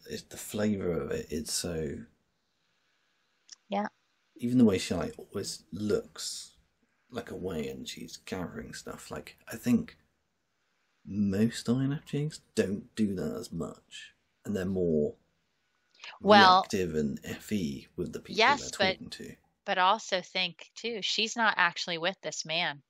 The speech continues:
Speaker 2: This is a video interview.
Speaker 1: Right.
Speaker 2: They're, they're not in the same room.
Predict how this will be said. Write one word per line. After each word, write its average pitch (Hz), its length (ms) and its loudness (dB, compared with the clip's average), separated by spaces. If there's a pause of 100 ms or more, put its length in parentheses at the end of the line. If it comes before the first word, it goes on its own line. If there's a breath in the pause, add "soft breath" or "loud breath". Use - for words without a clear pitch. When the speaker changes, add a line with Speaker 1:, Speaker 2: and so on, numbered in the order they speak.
Speaker 2:
This - 180 -12
is 170 140 -8
a 156 80 -8
video 160 420 0
interview. 151 500 -6 (380)
Speaker 1:
Right. 85 320 -6 (200)
Speaker 2:
They're, 170 180 -2 (140)
they're 180 100 6
not 175 200 8
in 180 60 -4
the 165 60 -4
same 165 300 -6
room. 160 400 -4